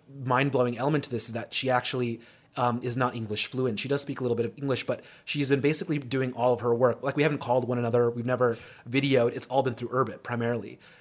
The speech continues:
And so there's this crazy sort of, like, bridging of, uh, what you could say are, like, completely different languages, different cultural contexts that has happened, which actually has been enabling us to get really serious work done. And it's all been happening through Urbit. And she's actually set up,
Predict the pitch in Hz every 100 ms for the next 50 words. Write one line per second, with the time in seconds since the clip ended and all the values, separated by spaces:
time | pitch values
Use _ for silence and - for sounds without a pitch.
0 | _ 143 143 139 135 123 - - 156 156
1 | 147 139 127 120 110 110 - 113 117 120
2 | 117 117 117 117 107 - - _ _ 127
3 | 117 110 120 123 135 - 127 123 117 113
4 | 110 123 135 123 107 113 131 127 120 120
5 | 110 110 117 113 - - 127 - 113 110
6 | 123 123 120 - 117 117 117 123 113 -
7 | - - 135 156 202 190 139 113 139 127
8 | 131 131 123 110 107 107 120 104 110 104
9 | 98 95 - 123 107 - - - - 139
10 | 135 127 120 117 113 107 101 - - -
11 | - - 139 135 - 131 147 - 135 127
12 | 113 143 135 - -